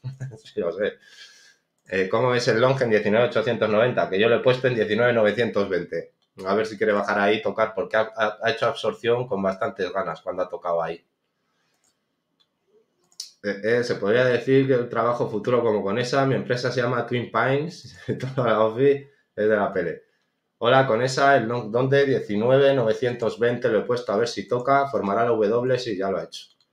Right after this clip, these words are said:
Eh, si te envío una gorra como la tuya, ¿me la firmarías? <laughs> ¿Para qué te voy a firmar la gorra, hombre? Sí, claro que te la firmo, pero vamos, que no soy Cristiano Ronaldo.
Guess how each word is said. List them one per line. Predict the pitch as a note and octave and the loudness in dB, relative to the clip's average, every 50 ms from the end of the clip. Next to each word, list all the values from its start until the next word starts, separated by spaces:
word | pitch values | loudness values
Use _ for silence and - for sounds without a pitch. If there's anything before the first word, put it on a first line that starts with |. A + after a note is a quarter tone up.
| _ _ _ _ _ _ _ _ | _ _ _ _ _ _ _ _
Eh, | - F#2+ G2 G2+ G2+ F#2+ - - | -8 -2 0 0 0 0 -2 -10
si | - - G#2+ G2+ | -10 -10 -8 -2
te | - G2+ | 0 0
envío | G2+ A2 C3 C#3+ | 2 4 6 6
una | D3 D3 C#3 C3 | 6 6 4 2
gorra | C3+ C3 C3 B2+ B2+ | 2 2 2 0 0
como | B2+ B2 A#2+ | -2 -2 0
la | A2+ A2 A2 | 0 0 2
tuya, | - C3+ C3+ C#3 C3+ | 4 4 6 6 6
¿me | C3 B2 | 4 2
la | A2+ A2 | 0 -2
firmarías? | - - - - A2 G#2 A#2+ C3 C3+ - - - - - - - - - B2 - | -2 -6 -8 -6 -4 -2 0 0 -2 -2 -4 -4 -4 -4 -4 -6 -8 -10 -10 -8
<laughs> | - - | -6 -4
¿Para | B2+ G2 F#2+ G2 | -2 0 -2 -2
qué | - G2+ G2 | -2 -6 -6
te | G2 G#2 | -2 0
voy | G2 G2 | 2 4
a | G2 F#2+ | 4 2
firmar | F#2+ F2+ F2+ F#2 F#2 F#2 | 0 -4 -4 -2 -2 0
la | F2 E2 F#2+ | -2 -2 -2
gorra, | G2 G2+ G2 F#2 E2+ E2+ | -2 -4 -4 -4 -4 -6
hombre? | F2+ F#2+ F2 E2+ E2 | -6 -8 -10 -10 -8
Sí, | - G#2+ G#2+ - | -6 -8 -4 -2
claro | G2+ G#2 A2 A2 G2+ | 0 2 2 2 0
que | G2 | 0
te | G2 F#2 | -2 -4
la | E2+ E2 E2 | -6 -6 -6
firmo, | - G2 F#2+ F#2+ - - _ _ - - - - _ _ _ - | -6 -8 -10 -10 -12 -16 _ _ -20 -20 -20 -20 _ _ _ -6
pero | F#2 E2 D#2+ | -4 -2 0
vamos, | E2 - - F#2+ - - | 2 2 2 2 0 -4
que | - E2 | -4 -2
no | F2+ G2 | -2 -2
soy | G2+ - G#2 F#2 | 0 0 -2 -2
Cristiano | F#2+ F2+ F2+ - F#2 F2 F2 E2 | -2 -6 -6 -4 -4 -2 -2 -4
Ronaldo. | D#2 D#2 D#2+ E2+ E2+ D#2 D2+ - | -6 -6 -6 -6 -6 -6 -8 -12